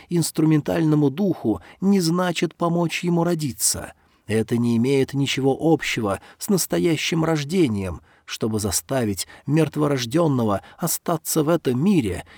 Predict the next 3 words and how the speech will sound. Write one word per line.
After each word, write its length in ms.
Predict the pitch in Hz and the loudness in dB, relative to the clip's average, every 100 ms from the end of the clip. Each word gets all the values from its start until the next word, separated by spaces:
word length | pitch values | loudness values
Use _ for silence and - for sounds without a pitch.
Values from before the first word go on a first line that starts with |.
| - | -4
необходим 760 | 113 120 - 110 104 175 170 - | -2 -2 -2 -4 0 0 0 -2
равноценный 840 | - 190 165 156 - 175 160 160 160 | 0 0 2 -2 -2 0 2 2 0
обмен. 680 | 151 156 143 170 123 101 | 0 0 2 2 0 -2